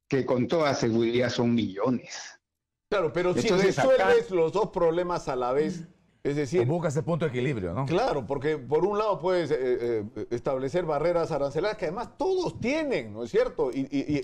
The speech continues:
Speaker 2: y es más, hay subsidios a la agricultura en otros
Speaker 1: Claro,
Speaker 2: países.
Speaker 1: hay subsidios, pues por eso.
Speaker 2: O sea,
Speaker 1: Espera un
Speaker 2: estamos
Speaker 1: ratito.
Speaker 2: importando productos que resultan más baratos porque, entre otras cosas, están subsidiados en sus países,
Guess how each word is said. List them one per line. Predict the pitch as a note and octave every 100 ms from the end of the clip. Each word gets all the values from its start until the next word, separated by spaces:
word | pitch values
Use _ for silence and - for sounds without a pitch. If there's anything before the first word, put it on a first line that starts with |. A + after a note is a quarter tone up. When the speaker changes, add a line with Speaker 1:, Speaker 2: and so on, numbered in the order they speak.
| C3
Speaker 2:
y | B2
es | E3 F3+
más, | B3 F#3+
hay | F#3 G#3
subsidios | - D#3 A2+ - C#4+ D#4 C#4+ D3+
a | C#3
la | C3+
agricultura | C#3+ B2+ C#3+ C#3+ G#3+ G3+
en |
otros | D#3+ F3+
Speaker 1:
Claro, | A#3+ C3+
Speaker 2:
países. | A#2+
Speaker 1:
hay | - F#3
subsidios, | D3+ B2 A3 A#3 D3 B2 -
pues | A#2+
por | - C#3+
eso. | F3 -
Speaker 2:
O |
sea, | G#3
Speaker 1:
Espera | G3
un | F3
Speaker 2:
estamos | F#3+ E3+
Speaker 1:
ratito. | G3+ A#3
Speaker 2:
importando | G#3+ - C4 B3 F3
productos | G3+ G#3+ G3 D3+
que | D3
resultan | D3+ D#3 A3 G#3 G#3
más | A3
baratos | G3+ A3 A#3 A3
porque, | E3 D3 D#3
entre | D3
otras | A#3 G#3+
cosas, | G3+ B3+
están | G#3 G3+
subsidiados | F3 F3 D#3+ F3 G3+ E3+ C#3+
en | C3+
sus | C#3
países, | D3+ C#3+ G2